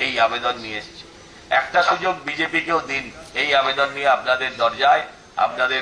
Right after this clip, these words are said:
পাড়ায়, আপনাদের গলিতে আপনাদের কাছে আবেদন করছি, একটা সুযোগ দিন। আমি যে নির্বাচনটায় দাঁড়িয়েছি, ওটা মাত্র দু বছরের জন্য। যদি দু বছর বাদে মনে হয়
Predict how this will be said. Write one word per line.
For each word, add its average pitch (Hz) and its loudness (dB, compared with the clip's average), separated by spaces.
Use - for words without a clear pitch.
পাড়ায়, 139 4
আপনাদের 123 -6
গলিতে 147 -6
আপনাদের 123 -6
কাছে 127 -4
আবেদন 110 0
করছি, - -14
একটা - -6
সুযোগ 117 -10
দিন। 92 -10
আমি 202 2
যে 220 4
নির্বাচনটায় 208 2
দাঁড়িয়েছি, 202 0
ওটা 190 4
মাত্র 180 0
দু 170 -2
বছরের 131 -4
জন্য। 98 -14
যদি 208 2
দু 226 4
বছর 208 4
বাদে 190 2
মনে 170 0
হয় 151 4